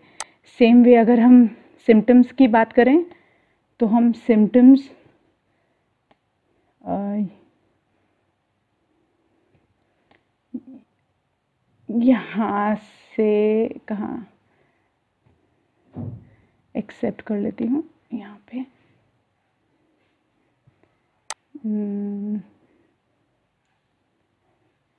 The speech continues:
types यहाँ पे कहीं symptoms मुझे मिल नहीं रहे हैं। चलो यहाँ से सिम-, मैंने symptoms copy कर लिए।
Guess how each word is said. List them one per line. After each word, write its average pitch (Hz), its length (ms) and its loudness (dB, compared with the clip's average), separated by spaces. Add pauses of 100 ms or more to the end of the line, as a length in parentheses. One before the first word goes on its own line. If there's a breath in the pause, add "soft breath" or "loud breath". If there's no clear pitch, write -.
(960)
types 220 400 -12
यहाँ 214 240 -10
पे 220 120 -14
कहीं 233 240 -6
symptoms 220 480 -8
मुझे 202 180 -6
मिल 180 160 -6
नहीं 175 100 -6
रहे 185 120 -4
हैं। 190 80 -8
चलो 196 180 -4
यहाँ 196 300 -4
से 226 200 -4
सिम-, 208 320 -6
मैंने 208 240 -6 (440 soft breath)
symptoms 196 400 -2
copy 165 300 -6
कर 165 140 -4
लिए। 156 320 -8